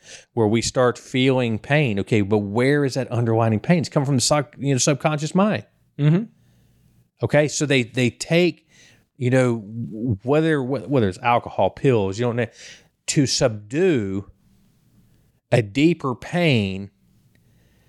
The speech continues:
Speaker 1: you know, that is impacting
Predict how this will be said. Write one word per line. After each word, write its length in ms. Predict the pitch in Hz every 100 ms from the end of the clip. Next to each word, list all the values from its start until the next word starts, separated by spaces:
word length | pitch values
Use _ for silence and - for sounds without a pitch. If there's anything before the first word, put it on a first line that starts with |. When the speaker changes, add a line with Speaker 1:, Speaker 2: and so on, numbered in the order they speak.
| _ _ _
Speaker 1:
you 160 | - 120
know, 340 | 117 113 110 107
that 180 | 113
is 180 | 110 107 -
impacting 1000 | 165 180 - 123 107 - 117 98 101